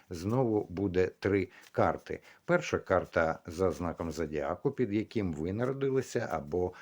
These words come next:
ваші знайомі. Тому не забувайте робити репости, звісно, ставити лайки та підписуватись на канал, бо завжди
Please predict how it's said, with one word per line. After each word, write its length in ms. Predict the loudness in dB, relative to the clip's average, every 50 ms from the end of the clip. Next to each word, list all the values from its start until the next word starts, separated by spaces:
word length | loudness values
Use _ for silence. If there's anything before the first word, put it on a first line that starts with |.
| -14 -6
ваші 440 | 0 2 2 2 2 0 -4 -4 -4 -6 -10
знайомі. 680 | -12 -8 -6 -6 -4 -6 -6 -4 -2 -2 0 0 0 0 -2 -4 -12 -20 -18 _
Тому 440 | -4 -2 0 0 2 0 0 0 -2
не 180 | -2 0 0 0
забувайте 600 | 0 -2 -4 -2 -2 0 0 0 0 0 -2 -2
робити 380 | -2 0 -2 -2 -4 -2 -2 -4
репости, 640 | -4 -4 -8 -4 -4 -4 -4 -4 -4 -2 -2 -2
звісно, 440 | -2 -2 -4 -6 -6 -6 -6 -8 -8
ставити 460 | -6 -2 0 0 0 0 -2 -4 -4
лайки 380 | -2 0 0 -2 -2 -2 -4 -4
та 160 | -4 -4 -6
підписуватись 840 | -4 -6 -8 -6 -6 -6 -6 -6 -4 -4 -4 -4 -4 -6 -8 -8 -6
на 100 | -8 -6
канал, 360 | -4 -2 0 0 0 0 0
бо 200 | 0 -2 -4 -4
завжди 640 | -2 0 -2 -2 -2 -4 -6 -2 0 0 0 -2